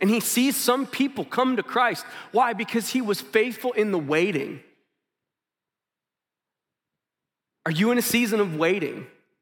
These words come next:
You're not where you hope to be or want to be. Can I tell you that God is not,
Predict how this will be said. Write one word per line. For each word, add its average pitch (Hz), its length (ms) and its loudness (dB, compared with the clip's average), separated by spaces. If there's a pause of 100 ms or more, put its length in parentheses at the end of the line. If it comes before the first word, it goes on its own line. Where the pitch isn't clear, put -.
(1040)
You're 180 120 4
not 254 160 2
where 247 100 0
you 214 200 -2
hope - 400 -2
to 240 80 -6
be 233 240 -4
or 175 180 -2
want 147 480 -2
to 233 100 -8
be. 233 360 -4 (1400)
Can 202 140 0
I 214 100 0
tell 220 240 0
you 247 160 -2
that 226 420 -8
God 185 260 2
is 214 160 0
not, 196 320 0